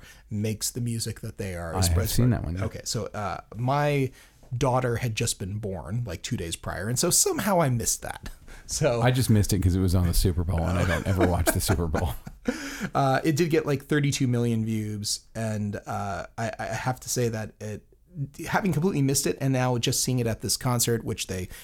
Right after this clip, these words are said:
Speaker 1: performed live and had it playing in the background and stuff, was, uh, pretty amazing. But it was even more amazing than when I went home and I watched it again and saw what they had to go through, uh, to do that.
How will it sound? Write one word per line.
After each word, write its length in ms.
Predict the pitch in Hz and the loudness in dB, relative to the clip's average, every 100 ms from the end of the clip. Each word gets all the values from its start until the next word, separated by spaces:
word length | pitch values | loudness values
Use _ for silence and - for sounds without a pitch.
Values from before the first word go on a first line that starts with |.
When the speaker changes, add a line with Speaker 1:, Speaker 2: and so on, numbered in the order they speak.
| - | -8
Speaker 1:
performed 360 | - 120 110 110 | -4 -2 0 0
live 320 | 104 98 98 | -2 -2 -4
and 80 | 98 | -6
had 120 | 101 | -6
it 80 | 87 | -6
playing 200 | 101 87 | -6 -6
in 40 | |
the 60 | 95 | -4
background 340 | 110 104 104 | -4 -2 -2
and 80 | 101 | -2
stuff, 180 | 110 - | -2 -4
was, 160 | 101 - - - - | -6 -6 -12 -16 -6
uh, 260 | 90 78 | -4 -4
pretty 220 | - 180 151 | -2 0 2
amazing. 440 | 131 143 135 127 | 2 2 0 0
But 100 | 117 | -2
it 100 | - | 0
was 160 | 127 135 | 0 2
even 160 | 120 | 0
more 220 | 120 123 | 0 2
amazing 340 | 127 113 113 117 | 2 0 0 0
than 140 | 113 | -2
when 100 | 107 | -4
I 40 | 104 | -4
went 220 | 113 107 | -4 -4
home 180 | 113 113 | -4 -4
and 80 | |
I 80 | 107 | -6
watched 400 | 104 107 113 - | -4 -4 -4 -6
it 40 | 98 | -6
again 300 | 110 117 98 | -4 -4 -4
and 160 | 92 | -4
saw 220 | - 113 | -4 -4
what 260 | 101 107 - | -4 -6 -6
they 80 | 117 | -8
had 220 | 107 95 | -8 -10
to 40 | |
go 200 | 85 85 | -10 -8
through, 440 | 98 98 90 95 95 | -8 -8 -10 -10 -12
uh, 160 | 95 90 | -12 -12
to 120 | - | -12
do 160 | - 175 | -6 -4
that. 240 | 147 104 | -2 -6